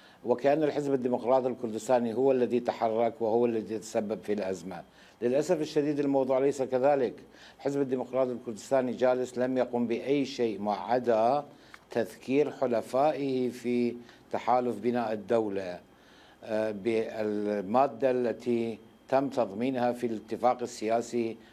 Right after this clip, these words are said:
الذي أدى إلى تشكيل حكومة السيد السوداني. هناك، آه،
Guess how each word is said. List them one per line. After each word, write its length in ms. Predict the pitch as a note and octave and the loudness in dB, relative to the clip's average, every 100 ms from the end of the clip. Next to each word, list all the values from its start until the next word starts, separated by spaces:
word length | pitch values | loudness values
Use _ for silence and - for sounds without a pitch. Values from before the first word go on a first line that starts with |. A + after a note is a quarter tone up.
| - | -4
الذي 400 | A2+ A2+ A2 A2 | 0 2 2 0
أدى 320 | A#2+ A#2 A2+ | 0 0 0
إلى 140 | A2 G#2+ | -2 -4
تشكيل 380 | G#2 - A#2+ | -6 -4 -4
حكومة 360 | G2 G#2 A2+ A2 | -4 -6 -4 -4
السيد 420 | G#2+ - A#2 A2 | -4 -4 -2 0
السوداني. 720 | G2+ - A2+ A#2+ D3+ B2+ G2 - - - - - | -4 -6 -4 2 2 2 -6 -14 -20 -20 -20 -8
هناك، 420 | G2 A2 B2+ D3 D3 | -2 2 4 4 4
آه، 600 | C#3 C#3 G#2+ A2+ A2+ | 4 2 0 2 2